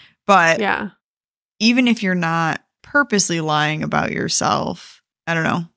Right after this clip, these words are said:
Speaker 1: like we've already talked about, you already have an idea of who you are.
Speaker 2: Yeah. Well, okay. So I guess, like, if we're wrapping up this episode, Paige and I like to take personality <laughs> tests.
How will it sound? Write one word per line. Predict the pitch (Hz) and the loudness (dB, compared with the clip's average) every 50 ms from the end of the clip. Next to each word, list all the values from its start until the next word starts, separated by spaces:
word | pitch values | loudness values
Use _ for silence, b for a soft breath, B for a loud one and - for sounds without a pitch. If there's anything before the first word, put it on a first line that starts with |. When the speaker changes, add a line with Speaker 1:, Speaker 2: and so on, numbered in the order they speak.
| _ - | _ -8
Speaker 1:
like | 190 180 180 | -6 -4 -2
we've | 180 170 | 0 2
already | 175 165 156 165 | 2 2 2 0
talked | - 170 151 160 - - | -2 -4 -4 -6 -6 -8
about, | 170 165 156 - - | -6 -4 -4 -2 -2
you | - - 170 165 | 0 0 0 2
already | 165 156 156 156 165 | 2 2 2 0 0
have | 165 165 156 156 156 | 0 0 0 0 0
an | 160 160 | -2 -2
idea | 156 156 160 - - 147 147 151 151 151 78 - - | -4 -4 -4 -4 -2 -2 0 0 2 2 0 0 -2
of | 160 - | -4 -6
who | - - 160 | -6 -6 -6
you | 156 151 156 156 156 | -4 -4 -6 -4 -2
are. | 151 151 151 151 156 156 160 156 151 147 - _ _ _ _ _ _ _ _ _ B B B B B B B | -2 -2 0 0 -2 -2 -2 -4 -6 -10 -14 _ _ _ _ _ _ _ _ _ B B B B B B B
Speaker 2:
Yeah. | B 226 247 240 226 196 - - - b b b b b b b | B 2 2 4 4 2 0 -6 -10 b b b b b b b
Well, | 285 294 349 339 339 320 311 311 - - 277 | -4 0 2 4 4 4 4 2 0 -2 -4
okay. | 285 277 - 208 - - - - _ _ _ | -4 -2 -4 -6 -6 -8 -10 -20 _ _ _
So | - - 330 | -6 0 2
I | 330 349 | 2 2
guess, | 339 359 381 381 - | 2 0 -2 -2 -2
like, | - 359 320 311 254 - - _ - | 0 0 0 -2 -4 -8 -16 _ -10
if | - 269 233 | -8 -8 -4
we're | 269 294 294 277 | -4 -2 -2 -2
wrapping | 254 254 247 233 233 233 233 233 202 190 | 0 2 2 2 2 2 0 -2 -2 -2
up | 190 190 202 202 - - - - _ _ _ | -2 -4 -4 -6 -10 -14 -20 -20 _ _ _
this | - - 208 196 214 214 208 208 - | -16 -10 -4 -2 0 0 0 0 -2
episode, | 196 196 - - 196 202 - - 202 196 220 208 - - - - b b b b b b b - | -4 -4 -4 -8 -10 -8 -6 -6 -4 -4 -4 -6 -8 -10 -14 -18 b b b b b b b -10
Paige | - 269 285 302 269 | -6 -4 -2 -2 0
and | 262 302 | 0 2
I | 311 | 2
like | 294 269 226 220 220 | 4 4 2 2 0
to | - - | -2 -4
take | - 240 233 233 | -4 -4 -4 -4
personality | - 220 208 208 - - 202 185 175 175 202 208 | -4 -6 -6 -6 -6 -6 -4 -4 -4 -2 -2 -4
<laughs> | - | -2
tests. | - 240 - - - - 240 233 - - - 240 - - - 175 - - _ _ - - - - - | -2 -4 -4 -4 -2 -2 -2 -2 -2 -2 -2 -2 -2 -2 -2 -2 -2 -4 _ _ -14 -12 -8 -6 -6